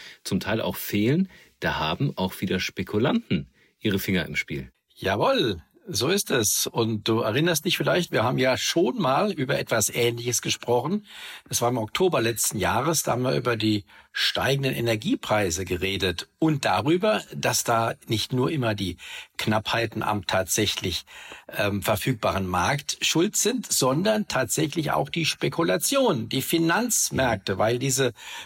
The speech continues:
Speaker 2: Produkte eben auf den Finanzmärkten gehandelt werden. Und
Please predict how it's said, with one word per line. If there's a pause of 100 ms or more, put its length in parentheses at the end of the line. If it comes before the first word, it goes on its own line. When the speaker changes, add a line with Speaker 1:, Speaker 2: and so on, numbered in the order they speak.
Speaker 2:
Produkte
eben (220)
auf
den
Finanzmärkten
gehandelt
werden.
Und